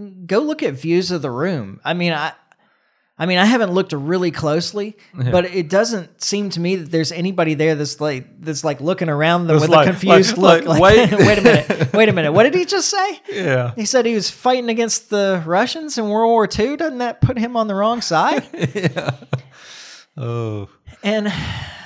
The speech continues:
Speaker 2: Yeah.
Speaker 1: And so, and then, of course, the, the other part of that that I, I really wanted to point out was this conflation of Russia and the Soviet Union.
Speaker 2: Yeah.
Speaker 1: Um, this is just, I don't know if this is, again, another part of that just, uh,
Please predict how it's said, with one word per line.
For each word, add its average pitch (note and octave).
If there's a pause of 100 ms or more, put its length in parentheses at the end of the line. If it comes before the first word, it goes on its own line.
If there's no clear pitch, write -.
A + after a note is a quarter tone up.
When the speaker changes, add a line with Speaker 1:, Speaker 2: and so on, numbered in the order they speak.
(480)
Speaker 2:
Yeah. D#3+
Speaker 1:
And A3+
so, A#3
and A#3+
then, B3
of A#3
course, G#3+
the, F3+
the E3+
other F3+
part D#3
of C#3+
that C3+
that C#3
I, C3 (280)
I B2+ (180)
really D3+
wanted A#2+
to A#2
point A2+
out A2+
was B2
this A#2+
conflation A#2+
of A2
Russia A2+
and A2
the G#2+
Soviet G#2
Union. G#2 (100)
Speaker 2:
Yeah. A#2+
Speaker 1:
Um, A#2
this F3+
is D#3
just, D#3 (800)
I A3
don't A#3
know E3+
if E3
this F3+
is, D3+
again, D#3+
another D3+
part D3+
of B2
that C3+
just, D3+ (180)
uh, D3